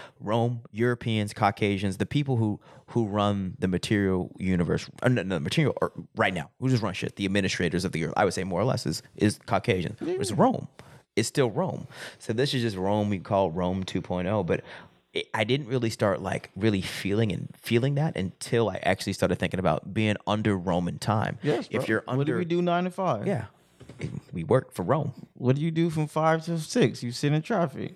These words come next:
Speaker 1: Facts, man.
Speaker 2: And
Speaker 1: That's
Speaker 2: get
Speaker 1: it.
Speaker 2: fat.
Speaker 1: Fat. Facts. That's it. That, and that,
Speaker 2: You,
Speaker 1: and these
Speaker 2: you,
Speaker 1: are
Speaker 2: you on the freeway getting fat at eight o'clock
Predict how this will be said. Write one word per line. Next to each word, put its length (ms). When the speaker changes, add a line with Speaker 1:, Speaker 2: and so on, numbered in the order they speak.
Speaker 1:
Facts, 340
man. 160
Speaker 2:
And 140
Speaker 1:
That's 180
Speaker 2:
get 80
Speaker 1:
it. 40
Speaker 2:
fat. 280
Speaker 1:
Fat. 320
Facts. 480
That's 200
it. 180
That, 220
and 100
that, 220
Speaker 2:
You, 140
Speaker 1:
and 120
these 160
Speaker 2:
you, 60
Speaker 1:
are 40
Speaker 2:
you 200
on 80
the 80
freeway 340
getting 240
fat 300
at 140
eight 160
o'clock 440